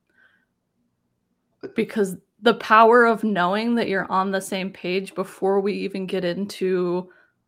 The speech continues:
all of the diagnostics, knowing that all I want today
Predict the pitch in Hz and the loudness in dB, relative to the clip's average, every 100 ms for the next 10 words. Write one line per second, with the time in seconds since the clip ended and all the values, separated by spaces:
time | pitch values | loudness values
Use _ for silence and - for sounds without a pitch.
0 | _ 196 202 208 185 185 165 170 170 170 | _ 2 4 4 0 -2 -2 -4 -6 -6
1 | - 208 - 240 247 226 202 - 226 240 | -4 -4 0 2 2 0 -2 0 0 0
2 | 226 - - 190 185 185 190 | -2 -4 -6 -6 -6 -6 -8